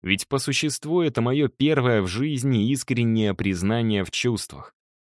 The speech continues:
Ощущаю себя как наивный подросток перед первым поцелуем.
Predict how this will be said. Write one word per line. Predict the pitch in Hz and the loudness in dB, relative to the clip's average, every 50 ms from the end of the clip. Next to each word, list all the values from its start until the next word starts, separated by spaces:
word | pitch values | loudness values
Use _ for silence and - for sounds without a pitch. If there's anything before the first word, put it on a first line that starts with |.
| _ - | _ -2
Ощущаю | 101 95 - 127 131 127 - - 196 185 165 123 | -2 -2 0 0 -2 -2 0 2 2 2 2 2
себя | - - 143 160 160 143 | 0 -2 -2 -2 -2 0
как | - 135 110 - | 0 0 0 2
наивный | 113 113 120 143 160 139 143 135 113 | 2 2 2 2 0 2 2 0 0
подросток | - - 123 110 92 104 107 131 147 151 131 - - 110 - - - | 2 0 0 0 2 2 2 2 2 2 0 0 -2 -4 -4 -2 -2
перед | 110 95 104 90 - _ | 0 0 0 0 -2 _
первым | - 131 135 135 113 110 107 90 | -2 0 0 2 2 0 0 0
поцелуем. | - 104 - - - 98 101 110 113 95 76 71 - - | -2 -4 -4 -4 -6 -4 -4 -2 -4 -4 -4 -8 -10 -16